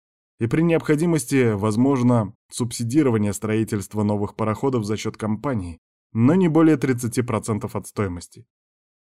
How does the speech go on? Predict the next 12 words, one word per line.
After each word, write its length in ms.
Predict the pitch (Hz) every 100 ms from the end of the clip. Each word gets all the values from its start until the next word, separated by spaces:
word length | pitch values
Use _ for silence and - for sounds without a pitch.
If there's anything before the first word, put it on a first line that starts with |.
| -
По 100 | 120
поводу 580 | 135 135 127 123 117 -
знаний 460 | 117 117 120 107 -
о 80 | 107
ресурсах 540 | 101 - 131 117 -
могу 240 | 98 98
сказать 360 | 101 107 98 101
только 300 | 107 98 107
одно. 420 | 104 120 110 - _ _
Я 220 | 104 98
их 120 | 92
получил 560 | 107 101 98 107 98